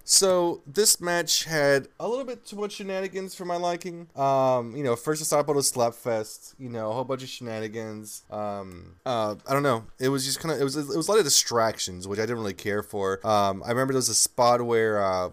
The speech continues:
Christopher Daniels got power bombed on the side of the, on the si-, on the side of the ring, the hardest part of the ring, like,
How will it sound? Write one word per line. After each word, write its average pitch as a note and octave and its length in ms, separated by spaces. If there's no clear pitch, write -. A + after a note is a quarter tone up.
Christopher C#3 400
Daniels A2+ 420
got G2 200
power A#2 260
bombed G#2 360
on G2 80
the F#2 60
side G#2+ 300
of G2+ 80
the, G2 220
on G2 160
the F#2+ 80
si-, - 220
on A2 100
the G2 140
side A#2+ 240
of A2 80
the G2+ 100
ring, G2 380
the F2+ 80
hardest A#2 400
part A#2 180
of G#2+ 60
the G#2 60
ring, G2+ 260
like, F2+ 180